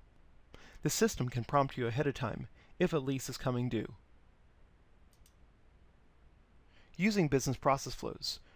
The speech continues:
we can help guide the process of getting the lease renewed. The property manager or leasing agent will first want to evaluate the past information about the leasees, understanding information about how their residency was thus far.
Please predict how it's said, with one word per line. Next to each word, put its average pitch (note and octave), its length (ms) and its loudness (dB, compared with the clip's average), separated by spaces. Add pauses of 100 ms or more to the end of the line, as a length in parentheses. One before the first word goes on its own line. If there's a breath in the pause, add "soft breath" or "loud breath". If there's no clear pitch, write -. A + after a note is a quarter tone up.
(120 soft breath)
we D#3+ 100 -2
can E3 120 2
help D#3 260 2
guide D#3 280 6
the - 60 -4
process C3 720 -4
of E3 160 2
getting D3+ 320 4
the C#3+ 120 0
lease C3 280 -4
renewed. C3+ 400 2 (800)
The D3 80 6
property A#2 460 4
manager A#2+ 640 2
or C#3+ 160 6
leasing B2 340 0
agent A#2 360 0 (300 loud breath)
will D3+ 140 4
first C#3 320 2
want A#2+ 220 2
to C3 180 2
evaluate C3 580 2
the C3+ 60 -2
past B2 340 0
information C3+ 500 0
about A#2 260 0
the B2 80 -4
leasees, C3 680 -4 (720 loud breath)
understanding B2+ 520 2
information B2 520 0
about A2+ 380 0
how A#2+ 160 4
their A#2 140 2
residency B2+ 680 0
was D3 280 2
thus E3+ 200 0
far. - 320 0